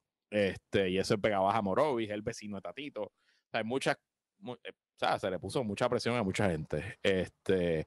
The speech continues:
Estrella, ¿cuál es el apellido de Estrella? Que representa a Coamo y Ay Bonito. Pues, pues si el alcalde de Coamo es Tato García Padilla, pues créeme que le estaba poniendo presión a Estrella.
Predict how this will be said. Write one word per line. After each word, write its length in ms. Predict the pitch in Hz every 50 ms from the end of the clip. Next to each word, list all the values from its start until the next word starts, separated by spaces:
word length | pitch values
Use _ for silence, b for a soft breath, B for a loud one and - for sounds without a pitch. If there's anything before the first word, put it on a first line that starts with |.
| b b b b -
Estrella, 1080 | 117 110 - - 120 113 110 107 101 104 104 98 95 92 90 87 87 85 82 78 71 b b b b b b b b -
¿cuál 120 | 82 85
es 0 |
el 60 | 104
apellido 280 | 101 95 95 90 90 90
de 60 | 85
Estrella? 600 | - - - 90 95 95 90 87 85 80 78 - B B B B B B B B B -
Que 140 | - 98
representa 580 | 95 101 92 95 87 101 101 95 - 117 110 110
a 60 | 107
Coamo 420 | - 113 110 107 107 107 104 107 104
y 40 |
Ay 80 | 101 107
Bonito. 420 | 101 98 92 85 80 73 - 78
Pues, 320 | 76 - 78 78 78 78 - -
pues 200 | - 80 80 -
si 80 | - -
el 60 | 85 82
alcalde 320 | 80 - 82 85 87 95
de 20 |
Coamo 440 | 90 98 95 95 95 95 98 95 92
es 180 | 92 92 92 -
Tato 220 | 107 98 95 101
García 260 | 101 101 92 - 110
Padilla, 340 | 101 110 107 110 131 151 180
pues 160 | - 135 98
créeme 300 | - 95 101 110 113 101
que 60 | 90 87
le 60 | 80
estaba 220 | 76 - 85 92 85
poniendo 300 | 90 85 82 82 82 78
presión 260 | - 82 - 85 71
a 40 | 69
Estrella. 380 | - - 127 139 120 85 73